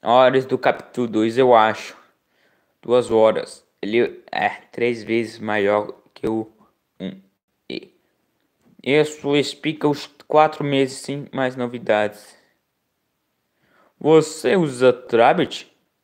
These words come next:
Oi, Wonder Tales Feelings. Não, eu uso celular mesmo. Achei assustador até porque a Mom Legos é muito bizarra. Só de lá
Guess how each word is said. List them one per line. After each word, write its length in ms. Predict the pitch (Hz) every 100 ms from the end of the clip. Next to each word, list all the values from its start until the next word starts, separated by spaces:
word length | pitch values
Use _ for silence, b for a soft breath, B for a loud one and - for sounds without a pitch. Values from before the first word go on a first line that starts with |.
| _ _
Oi, 640 | 113 151 165 160 151 143 117
Wonder 440 | 107 117 127 -
Tales 300 | - 110 107
Feelings. 580 | - - 98 113 113 _ _ _
Não, 220 | 208 202 147
eu 140 | 123
uso 120 | 120
celular 400 | - 143 151 170
mesmo. 420 | 147 131 147 117 - _ _ _ _ _ _ _ _ _ _ _ _ _ _ -
Achei 520 | 120 131 - - 135
assustador 760 | 147 147 - 196 - 175 160 160
até 240 | 160 160
porque 260 | 156 - 147
a 80 |
Mom 220 | 147 139 139
Legos 540 | 143 135 139 139 -
é 120 | - 139
muito 260 | 135 127
bizarra. 540 | 131 127 113 110 120 120
Só 200 | - 117
de 200 | 127 135
lá 200 | 131